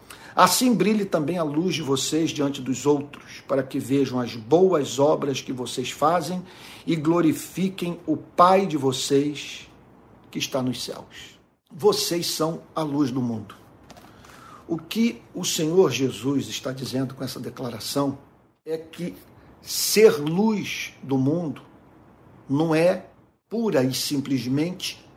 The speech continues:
meta a ser seguida pela igreja. É claro que temos que nos preocupar com isso. O que ele está declarando, contudo, é que se não somos luz do mundo, nós não somos igreja. Vocês são a luz do mundo. Ele está se dirigindo a quem?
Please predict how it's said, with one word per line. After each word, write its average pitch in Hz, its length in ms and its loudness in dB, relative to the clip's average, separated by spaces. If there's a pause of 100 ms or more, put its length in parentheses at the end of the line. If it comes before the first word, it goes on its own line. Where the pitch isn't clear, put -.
meta 160 760 0
a 143 100 -6
ser - 340 -6
seguida 151 560 -4
pela 135 240 -2
igreja. 127 380 -6
É 170 40 -2
claro 202 360 0
que - 100 -16
temos 135 300 -6
que - 80 -14
nos 135 160 -4
preocupar - 560 -4
com 139 140 -4
isso. - 340 -10 (340)
O - 60 -20
que - 200 -10
ele 226 140 -2
está - 220 -2
declarando, 135 640 -2
contudo, 135 600 -4 (300)
é 156 120 0
que 165 440 -10
se - 300 -4
não 190 240 2
somos 190 800 2
luz 156 460 -2
do 139 140 -2
mundo, 170 360 -2
nós 170 260 -4
não 190 180 -4
somos 160 440 -6
igreja. 117 380 -6 (380)
Vocês 190 840 2
são 180 480 -2
a 165 60 0
luz 165 220 0
do 175 120 0
mundo. 107 260 -6
Ele 135 80 -2
está 175 220 -2
se 175 140 -6
dirigindo 175 520 -2
a - 60 0
quem? 117 320 -4